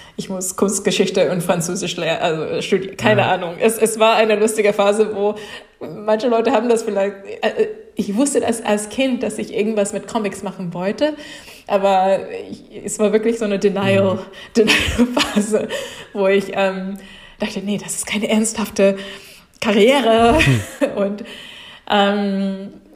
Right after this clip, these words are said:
Speaker 1: habe ich da wirklich null Comics gelesen und in Frankreich ist es echt schade,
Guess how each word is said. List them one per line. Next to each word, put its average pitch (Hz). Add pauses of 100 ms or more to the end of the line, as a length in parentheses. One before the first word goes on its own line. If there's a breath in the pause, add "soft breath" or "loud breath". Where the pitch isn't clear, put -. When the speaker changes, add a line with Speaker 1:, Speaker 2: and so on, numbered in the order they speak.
Speaker 1:
habe 208
ich 202
da 208
wirklich 214
null 226
Comics 202
gelesen 190
und 190
in 185
Frankreich 214
ist -
es 214
echt -
schade, 214